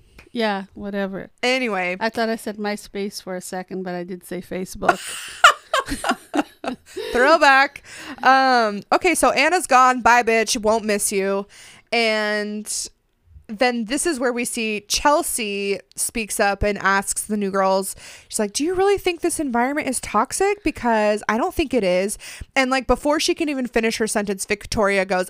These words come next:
Speaker 2: "I concur." I'm like, "Oh, bitch, you're next.
Speaker 1: <laughs>
Speaker 2: Your head is on the chopping block next."
Speaker 1: What was the girl said?
Speaker 2: And they're all, and this is when we see all
Speaker 1: Wait,
Speaker 2: the girls.
Speaker 1: after Matt gave his
Speaker 2: I
Speaker 1: little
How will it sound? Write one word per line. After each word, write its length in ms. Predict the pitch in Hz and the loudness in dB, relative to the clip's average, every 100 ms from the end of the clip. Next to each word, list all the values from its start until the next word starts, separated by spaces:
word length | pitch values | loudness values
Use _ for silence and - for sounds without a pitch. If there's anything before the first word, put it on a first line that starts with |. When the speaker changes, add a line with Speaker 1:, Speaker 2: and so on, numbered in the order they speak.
| - | 4
Speaker 2:
"I 120 | 226 | 4
concur." 1040 | - - 330 311 - - 220 151 113 117 - _ _ _ _ - | 4 0 0 -2 -8 2 4 4 0 -2 -4 _ _ _ _ -2
I'm 120 | 240 | 2
like, 220 | 220 214 _ | 2 0 _
"Oh, 320 | 285 285 285 262 | 4 6 6 6
bitch, 460 | 285 330 339 226 | 4 4 2 0
you're 240 | 226 247 330 | 2 2 4
next. 840 | 269 247 233 - - - - - 370 - | 4 6 6 2 -8 -8 -4 0 0 2
Speaker 1:
<laughs> 220 | 359 240 | -4 -2
Speaker 2:
Your 260 | 277 277 359 | 2 2 6
head 300 | 262 254 254 | 6 6 4
is 120 | 226 | 4
on 140 | 233 | 2
the 80 | 226 | 0
chopping 460 | 240 254 427 254 220 | 0 2 4 2 2
block 240 | 220 202 220 | 2 2 0
next." 680 | 214 202 190 247 - - - - 415 381 349 302 | 0 0 -2 -6 -14 -16 -14 -6 -2 -2 -2 -4
Speaker 1:
What 180 | 302 285 | -2 -2
was 160 | 285 | -2
the 140 | 294 269 | -4 -4
girl 280 | 240 240 196 | -2 -2 -2
said? 520 | - 226 226 233 262 | -4 -2 -2 -2 -2
Speaker 2:
And 180 | 269 269 | 0 2
they're 220 | 277 254 | 2 4
all, 380 | 240 247 247 247 | 6 6 4 2
and 200 | 254 240 | 0 0
this 160 | 277 277 | -2 -2
is 120 | 285 | -2
when 240 | 269 269 | 0 0
we 120 | 254 247 | -2 -2
see 180 | 269 | -2
all 220 | - 202 277 | 0 2 4
Speaker 1:
Wait, 200 | 254 226 | 4 8
Speaker 2:
the 60 | |
girls. 180 | 240 294 | 8 8
Speaker 1:
after 200 | 226 302 | 4 0
Matt 380 | 262 247 247 226 | 4 8 8 6
gave 180 | 240 247 | 4 4
his 160 | 240 | 2
Speaker 2:
I 40 | 247 | 4
Speaker 1:
little 140 | 226 | 6